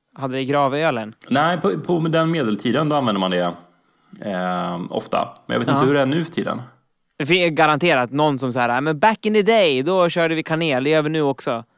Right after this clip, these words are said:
Speaker 1: Det känns som att sånt är mycket i tiden nu, att man ska göra som förr i, i tiden.
Speaker 2: Ja, men det, det tror jag. Men jag tänkte om, om man har druck-, om det liksom är en standardingrediens.
Speaker 1: Ja, det tror jag inte.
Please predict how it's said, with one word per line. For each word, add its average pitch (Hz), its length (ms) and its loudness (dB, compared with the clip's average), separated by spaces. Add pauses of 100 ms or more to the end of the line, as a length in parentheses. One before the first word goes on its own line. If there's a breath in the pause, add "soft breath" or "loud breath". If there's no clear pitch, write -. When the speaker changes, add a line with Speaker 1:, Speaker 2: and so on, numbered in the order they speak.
(320)
Speaker 1:
Det 165 280 2
känns 160 160 0
som 147 60 -2
att 143 120 -2
sånt 139 260 -4
är 131 60 -2
mycket 131 200 -8
i 131 60 -4
tiden 117 340 -6
nu, 117 160 -8 (100)
att 120 100 -10
man 123 100 -10
ska 131 120 -10
göra 123 140 -4
som 120 200 -8
förr 127 220 0
i, 113 80 -6 (340)
i - 160 -10
tiden. 107 240 -12 (180)
Speaker 2:
Ja, 135 240 4
men 160 100 2
det, 170 80 0 (300)
det 170 160 0
tror 120 180 0
jag. 87 220 0
Men 117 200 0
jag 123 120 0
tänkte 123 220 -4
om, 110 320 0
om 120 160 -2
man 110 160 0
har 104 80 2
druck-, - 380 -6
om 113 160 0
det 110 80 2
liksom 107 180 -2
är 95 180 0 (1080)
en 107 120 -2
standardingrediens. 98 1500 -2 (1200)
Speaker 1:
Ja, 127 380 -2
det 135 80 -8
tror - 260 -10
jag 117 120 -10
inte. 113 300 -10